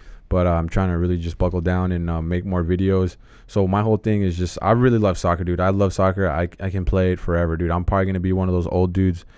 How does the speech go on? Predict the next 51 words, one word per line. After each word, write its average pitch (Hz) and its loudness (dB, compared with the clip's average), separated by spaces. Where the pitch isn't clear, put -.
that 95 2
you 90 0
see 95 0
at 90 2
the 90 -8
park, 87 2
and 87 -2
there's 90 0
like, 90 -6
"Oh, 139 -4
shit, 147 -4
look 147 -2
at 151 0
this 139 -2
dude. 131 -2
He's, 131 0
like, 135 -4
fucking, 127 -6
like, 101 -2
seventy, 127 0
and 113 0
he's 107 -6
still 117 0
playing. 123 -2
He's 113 -2
still 123 0
limber." 113 2
Like, 87 0
that's 92 2
gonna 151 6
be 147 8
me, 147 4
bro. 156 6
<laughs> 190 0
So, - 4
that's 143 8
gonna 160 6
be 151 6
me, 147 4
dog. 117 2
So, 107 4
like, 104 2
that's 139 2
my 127 4
whole 113 4
thing, 98 2
is 90 0
just 98 2
making 104 4
a, 95 2
a - 2